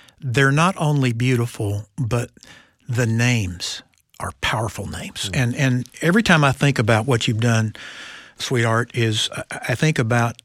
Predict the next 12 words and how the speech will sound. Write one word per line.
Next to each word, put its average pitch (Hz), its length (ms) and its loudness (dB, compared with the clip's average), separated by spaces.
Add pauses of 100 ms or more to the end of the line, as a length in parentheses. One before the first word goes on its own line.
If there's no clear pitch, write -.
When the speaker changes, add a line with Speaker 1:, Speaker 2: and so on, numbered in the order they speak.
(120)
Speaker 1:
I 123 100 -4
really 151 300 2
do, 120 180 2
I 107 40 2
think 156 160 0
about 131 180 0
this 123 160 0
a 120 40 -2
lot. 107 220 0
From 120 140 0
Philippians 151 840 2 (120)
two, 117 400 0